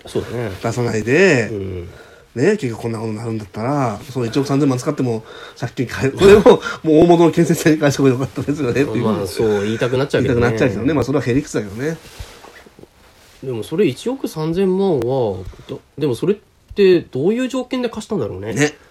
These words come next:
Speaker 1: それさ、
Speaker 2: あれは
Speaker 1: 公設公営で続けるんだったら一億三千万ですよっていう、貸しますよっていうので貸したんだったら、あの、
Speaker 2: 終わるよ。
Speaker 1: 返せって言えるけど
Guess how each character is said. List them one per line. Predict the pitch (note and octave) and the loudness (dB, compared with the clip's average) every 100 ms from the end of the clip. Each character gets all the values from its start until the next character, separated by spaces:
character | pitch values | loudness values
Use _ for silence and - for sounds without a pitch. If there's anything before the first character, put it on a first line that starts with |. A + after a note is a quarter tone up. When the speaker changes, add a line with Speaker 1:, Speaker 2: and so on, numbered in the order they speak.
| - - _ | -20 -20 _
Speaker 1:
そ | - | 0
れ | G#3+ C4+ | 4 4
さ、 | C#4+ | 6
Speaker 2:
あ | D4 A3+ | 6 8
れ | C3 | 6
は | |
Speaker 1:
公 | - B3 C#4+ | 2 0 2
設 | D#4 D4+ | 0 -2
公 | - C#4+ C#4+ | -4 0 2
営 | C#4+ C#4 | 2 2
で | C#4 | 0
続 | - G#3+ A#3+ | -2 -4 -2
け | C4 | 0
る | C#4 | 4
ん | |
だ | D4 | 4
っ | D4+ | 2
た | |
ら | B3 | 0
一 | A3+ | 0
億 | A#3 | -2
三 | - A3 | 0 2
千 | A3 A3 | 4 2
万 | A3 G#3+ | 2 0
で | |
す | G3 G3+ | 2 0
よ | |
っ | |
て | G#3 D#3+ | 0 0
い | E3 | 2
う、 | F3+ G#3 | 4 4
貸 | - D#3+ | 2 -2
し | D#3+ | 0
ま | F#3 | 2
す | F3 | 4
よ | F3 | 2
っ | |
て | F3 | 4
い | E3 | 2
う | |
の | D#3 | 2
で | C#3+ | -2
貸 | C3+ | -4
し | - | -4
た | |
ん | A3+ | -2
だ | G#3+ | -2
っ | |
た | - | -2
ら、 | A#3+ A#3+ A#2+ F#2 - - _ _ - _ - | 0 2 0 -4 -18 -20 _ _ -20 _ -6
あ | C3 | 0
の、 | A#2+ G#2+ | 2 0
Speaker 2:
終 | F#2+ G2 | -2 -4
わ | G#2+ | -8
る | |
よ。 | G#2+ | -2
Speaker 1:
返 | F3+ | 0
せ | C#3+ | 0
っ | B2+ | -2
て | A#2+ | 0
言 | B2 | 2
え | |
る | A2+ | 2
け | |
ど | G#2+ A2 F#2 | 2 2 0